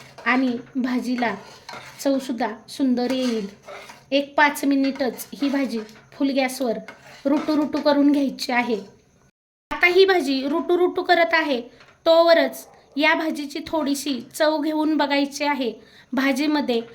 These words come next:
मीठ कमी असेल तर मीठ घाला किंवा तुम्हाला तिखट कमी वाटत असेल तर तिखट घाला. पावभाजी मसाला कमी वाटत असेल तर पावभाजी मसाला घाला, म्हणजे या रुटू रुटू करण्यामध्येच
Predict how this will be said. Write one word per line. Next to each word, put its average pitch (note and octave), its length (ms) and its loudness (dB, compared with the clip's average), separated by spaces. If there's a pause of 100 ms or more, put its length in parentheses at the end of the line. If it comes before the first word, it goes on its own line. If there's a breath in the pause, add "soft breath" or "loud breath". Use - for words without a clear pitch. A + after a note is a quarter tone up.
(160 loud breath)
मीठ E4 280 2
कमी D4+ 260 4
असेल B3+ 400 -4
तर C4+ 120 -2
मीठ C#4+ 280 4
घाला B3+ 300 -2 (360 soft breath)
किंवा C#4 220 4 (100)
तुम्हाला A#3+ 320 -2 (380 loud breath)
तिखट D4 260 0
कमी C#4+ 240 4
वाटत C4+ 360 -2
असेल B3 400 -8
तर B3 80 -4 (120)
तिखट C4 300 -4
घाला. A#3 280 -2 (320)
पावभाजी C#4 420 4
मसाला C#4 360 2
कमी C4+ 280 2
वाटत C4 360 -2
असेल A3 360 -4
तर - 100 -2
पावभाजी B3+ 520 0
मसाला B3+ 420 -2
घाला, B3 280 -2 (1120 loud breath)
म्हणजे C4+ 400 6 (340 loud breath)
या C#4+ 200 4
रुटू C#4+ 320 0
रुटू C#4 340 -4 (220)
करण्यामध्येच C4 840 -2